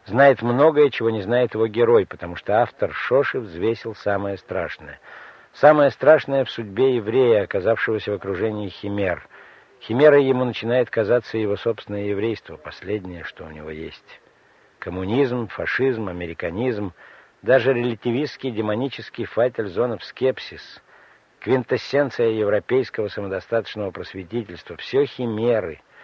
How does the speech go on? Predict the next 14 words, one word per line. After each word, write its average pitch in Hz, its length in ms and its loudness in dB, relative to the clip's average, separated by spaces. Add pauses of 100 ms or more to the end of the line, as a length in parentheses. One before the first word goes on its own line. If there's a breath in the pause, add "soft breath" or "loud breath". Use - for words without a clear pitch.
(220 loud breath)
которые 110 420 2
вот-вот 120 400 2
рассыплются 107 640 -4
в - 60 -20
столкновении. 90 840 -10 (420 loud breath)
Традиционное 131 680 2
еврейское 120 540 2
сознание 120 600 2
предлагает 107 580 2
своим 107 320 0
детищам 113 520 -2
тысячелетний 110 760 -4
рецепт 101 440 -6
спасения. 85 720 -10